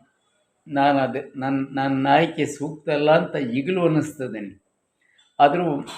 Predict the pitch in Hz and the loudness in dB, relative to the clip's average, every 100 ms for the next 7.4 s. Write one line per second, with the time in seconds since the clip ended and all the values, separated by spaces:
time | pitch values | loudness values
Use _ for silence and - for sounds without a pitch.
0 | - - 135 160 175 165 - 139 151 151 | -20 -10 -6 -4 -2 -2 0 0 0 -2
1 | 147 - 139 - 131 131 - 160 117 - | -10 -8 -8 -8 -10 -12 -10 -10 -10 -16
2 | _ _ _ _ _ _ _ _ _ 165 | _ _ _ _ _ _ _ _ _ -8
3 | 143 147 151 190 175 127 143 - 165 131 | -4 -2 -2 -2 -2 0 -2 -2 -6 -6
4 | 127 127 - 127 135 - _ _ _ _ | -8 -10 -12 -12 -12 -12 _ _ _ _
5 | 160 143 - 151 147 147 139 131 151 185 | -16 -14 -10 -6 -4 -2 -2 -2 -8 -10
6 | - 165 151 - 135 143 151 139 135 123 | -8 -8 -8 -8 -6 -4 -6 -8 -8 -12
7 | 131 123 135 123 | -10 -8 -10 -12